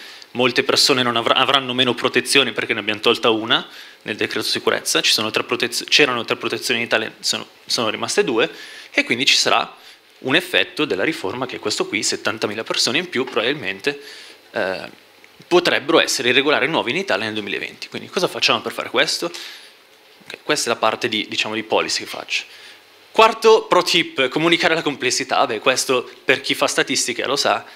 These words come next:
è stata, eh, o comunque un qualsiasi output di regressione multivariata, no?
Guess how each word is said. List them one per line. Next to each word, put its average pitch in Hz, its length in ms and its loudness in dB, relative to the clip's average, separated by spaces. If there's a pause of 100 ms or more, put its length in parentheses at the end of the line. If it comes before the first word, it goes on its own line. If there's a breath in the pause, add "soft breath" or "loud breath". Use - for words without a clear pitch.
(160 loud breath)
è - 120 -4
stata, - 640 0 (920 loud breath)
eh, 50 280 -4 (580)
o 180 200 8
comunque 160 500 4
un 156 100 2
qualsiasi 165 920 2
output 147 440 2
di 135 140 6
regressione 110 800 0 (560)
multivariata, 107 640 -2
no? 156 200 -4